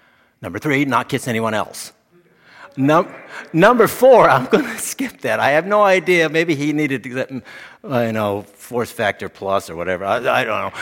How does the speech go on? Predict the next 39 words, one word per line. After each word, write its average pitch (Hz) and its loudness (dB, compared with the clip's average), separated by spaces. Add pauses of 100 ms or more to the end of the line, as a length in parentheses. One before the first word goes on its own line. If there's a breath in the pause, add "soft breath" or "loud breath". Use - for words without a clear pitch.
what 151 -2
that's 131 -2
about. 87 -8
But 120 -8 (200 loud breath)
all 160 4
these 175 2
things 135 -2
in 113 -4
his 110 -10 (240 soft breath)
list 131 -4
did 110 -8
not 101 -6
write 101 -6
notes. 90 -16 (400 loud breath)
And 113 -12
the 113 -8
final 208 2
list 90 -4 (300 soft breath)
is 117 -8
just 131 -4
something 113 -6
that's 95 -10
not 95 -6
really 90 -4
a 85 -6
list 87 -8
if 82 -20
you 90 -14
throw 87 -6
it 87 -6
up. 85 -6
I 101 -10
just 95 -18
kinda 87 -14
put 98 -14
that 90 -14
in 90 -14
for 80 -20
fun, 165 -12